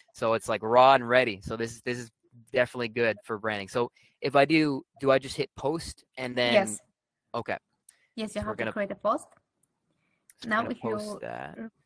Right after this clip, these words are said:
Speaker 2: refresh your page.
Speaker 1: Loading.
Speaker 2: So here
Speaker 1: There
Speaker 2: you
Speaker 1: it
Speaker 2: see,
Speaker 1: is.
Speaker 2: you, you see your, uh, new post. Now you have to click on the three dots on the right. Yeah. And you, you will see the option, click on the three dots. You will see the option, create N F T.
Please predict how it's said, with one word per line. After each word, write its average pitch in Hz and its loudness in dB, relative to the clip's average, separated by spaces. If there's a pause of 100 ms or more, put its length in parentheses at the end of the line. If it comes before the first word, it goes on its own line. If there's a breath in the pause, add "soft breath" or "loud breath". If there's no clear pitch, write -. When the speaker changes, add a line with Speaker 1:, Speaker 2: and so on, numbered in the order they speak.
(160)
Speaker 2:
refresh 220 -8
your 196 -14
page. 240 -12 (1500)
Speaker 1:
Loading. - -20 (180)
Speaker 2:
So 214 -6
here 254 -2
Speaker 1:
There 262 0
Speaker 2:
you 247 0
Speaker 1:
it 247 -4
Speaker 2:
see, 226 -6
Speaker 1:
is. - -12 (240)
Speaker 2:
you, 214 -10
you 220 -8
see 254 -8
your, 214 2 (100)
uh, 202 -4
new 202 -6
post. 180 -6
Now 220 0
you 254 -2
have 220 -8
to - -14
click 220 -12
on 202 -6
the 202 -10
three 214 -8
dots 190 -2
on 208 -2
the 202 -6
right. 196 -4 (800)
Yeah. 196 -8 (440)
And 208 -6
you, 247 -6 (580)
you 214 -8
will 220 -6
see 220 -10
the - -4
option, 247 -6 (320)
click 233 -8
on 208 -4
the 208 -10
three 202 -10
dots. 233 -4
You 233 -2
will 226 -2
see 233 -6
the - 0
option, 285 -2 (140 soft breath)
create 220 0
N 214 -2
F 196 -8
T. - -12